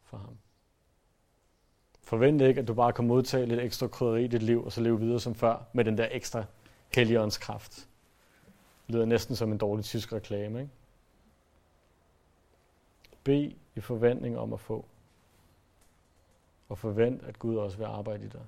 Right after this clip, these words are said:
når han giver sin helligånd. Lad os bede sammen. Herre, jeg synes, det er så svært at overlade tingene til dig. Jeg vil så gerne gøre det selv.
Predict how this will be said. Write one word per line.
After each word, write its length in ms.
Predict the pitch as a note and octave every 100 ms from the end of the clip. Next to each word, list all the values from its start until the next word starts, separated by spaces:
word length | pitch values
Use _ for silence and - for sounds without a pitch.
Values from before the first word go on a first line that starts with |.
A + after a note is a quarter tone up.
| _
når 80 | A2+
han 120 | G2
giver 200 | G2 A2
sin 180 | - A#2
helligånd. 380 | F#2+ A2 B2+ C3 _ _ _ _ _ _ _ _ _ _ _ _ _ _ _ _ _ _ _ _ -
Lad 100 | A2+
os 100 | F#2+
bede 180 | - -
sammen. 300 | - - C3+ _ _ _ _ _ _ _ _ _ _ _ _ _ _ _ _ _ _ _ _ _ _ _ _ _ _ _ _ _ - -
Herre, 240 | A2+ A#2
jeg 100 | A2+
synes, 340 | - - - -
det 260 | - A#2
er 160 | G#2+ G2+
så 180 | - -
svært 360 | - A#2 A#2 - _ _ _ _ _ _
at 140 | -
overlade 520 | B2 B2 A2+ A2 A2 A2
tingene 380 | - A2+ A#2+
til 180 | G#2+ A#2
dig. 220 | A#2+ B2 B2+ _ _ _ _ _ _ _ _ _ _ _ _ _ _ _ _ _ _ _ _ _ _ _ -
Jeg 160 | A2
vil 100 | A#2
så 160 | A2 A2+
gerne 320 | G#2+ G#2+ G#2
gøre 220 | G#2+ G#2
det 100 | A2
selv. 260 | G#2 A2+